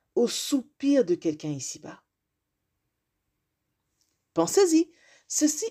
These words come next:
est donc un message de Nati, Nati Labelle, auteure de plusieurs livres de croissance personnelle que je vous invite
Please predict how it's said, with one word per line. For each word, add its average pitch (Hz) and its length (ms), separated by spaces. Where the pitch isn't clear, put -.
est 269 80
donc 254 360
un 240 120
message 190 720
de 156 160
Nati, 240 640
Nati 196 280
Labelle, - 560
auteure 277 760
de 208 80
plusieurs 349 640
livres 226 360
de 151 120
croissance 240 480
personnelle 160 680
que 180 100
je 160 140
vous 151 160
invite 190 360